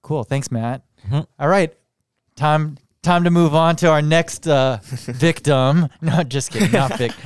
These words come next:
Speaker 3: <laughs>
Speaker 1: um, so, Micah,
Speaker 3: Yes.
Speaker 1: you've been on a trip before, right?
Speaker 3: I have.
Speaker 1: So how was this trip for you different than the first one that you went on?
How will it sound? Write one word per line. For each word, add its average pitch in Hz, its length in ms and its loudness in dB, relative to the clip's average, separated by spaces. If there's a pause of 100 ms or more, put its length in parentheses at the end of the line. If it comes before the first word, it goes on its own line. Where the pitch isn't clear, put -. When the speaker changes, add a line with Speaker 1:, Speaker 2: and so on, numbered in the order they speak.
Speaker 3:
<laughs> 165 220 -12
Speaker 1:
um, 127 400 0 (500)
so, - 340 0 (140)
Micah, 131 560 -2 (180)
Speaker 3:
Yes. - 400 -14
Speaker 1:
you've 220 120 -8
been 294 140 0
on 202 120 2
a 127 40 -2
trip 123 200 -6
before, 104 340 -6
right? 147 320 -8
Speaker 3:
I 107 60 -10
have. 151 400 -10 (300)
Speaker 1:
So 156 300 0
how 147 220 -2
was 226 140 -2
this 175 180 -6
trip - 300 -6
for 139 100 -8
you 131 300 -2
different 131 420 -4
than 123 140 -4
the 113 80 -6
first 135 320 -10
one 98 180 -12
that 95 160 -14
you 104 80 -16
went 95 160 -14
on? 92 180 -16